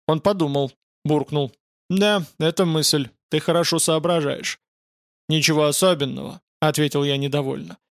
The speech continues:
"Кстати, Ваше Величество, а с какой целью вы мне так здорово под-, э, с-, с-, подгадили?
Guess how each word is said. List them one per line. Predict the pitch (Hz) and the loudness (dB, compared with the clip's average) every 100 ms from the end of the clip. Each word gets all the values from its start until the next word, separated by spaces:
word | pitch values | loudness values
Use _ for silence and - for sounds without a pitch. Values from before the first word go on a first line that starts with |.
| _ _ - | _ _ -4
"Кстати, | - 302 175 - - _ _ _ _ | 2 4 2 -2 -8 _ _ _ _
Ваше | 220 262 165 | 0 2 2
Величество, | 160 139 - 143 143 | 0 0 0 2 0
а | |
с | - | 0
какой | 220 339 294 | 0 0 0
целью | - 302 262 | 2 2 0
вы | 226 262 | 0 -2
мне | 247 | -2
так | 247 190 | 0 -2
здорово | 175 277 247 233 | 0 0 2 2
под-, | - 214 180 | 0 -4 -2
э, | 233 | 0
с-, | - - - - - | 0 -2 -4 -10 -12
с-, | - - - - | -8 -8 -8 -2
подгадили? | 262 247 156 135 139 | 0 2 0 0 -6